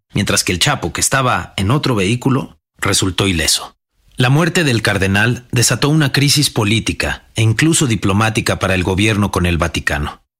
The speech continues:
Esto provocó una cacería en contra del Chapo, quien se refugió en Guatemala, donde finalmente fue detenido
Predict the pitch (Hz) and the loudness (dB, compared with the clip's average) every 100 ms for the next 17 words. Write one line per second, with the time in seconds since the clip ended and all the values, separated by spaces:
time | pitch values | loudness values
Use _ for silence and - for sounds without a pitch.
0 | _ _ _ _ - 127 - 160 131 107 | _ _ _ _ -6 -4 -2 0 0 0
1 | 95 117 117 107 113 101 98 107 101 107 | 2 2 2 0 0 0 0 0 0 0
2 | 101 101 92 82 - - 78 - _ - | 0 0 0 0 -2 -2 -6 -8 _ 0
3 | 127 131 127 110 117 147 151 139 120 110 | 2 2 0 0 0 2 2 0 0 0
4 | 107 80 - _ _ _ _ - 104 104 | 0 -2 -6 _ _ _ _ -4 0 2
5 | 107 110 120 120 117 113 120 113 107 98 | 2 2 2 2 2 0 0 0 0 0
6 | 110 104 | 2 2